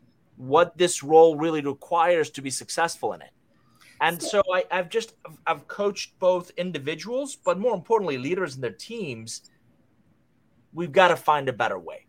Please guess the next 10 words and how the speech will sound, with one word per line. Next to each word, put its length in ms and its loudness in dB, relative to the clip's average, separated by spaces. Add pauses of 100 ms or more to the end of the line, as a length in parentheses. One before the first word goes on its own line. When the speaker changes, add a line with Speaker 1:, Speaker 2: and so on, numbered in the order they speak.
(100)
Speaker 1:
We've 120 -12
gotta 200 0
find 320 0
a 40 -6
different 500 -6
way 500 0 (720)
to 220 -4
both 460 4
level 520 2
up 320 -2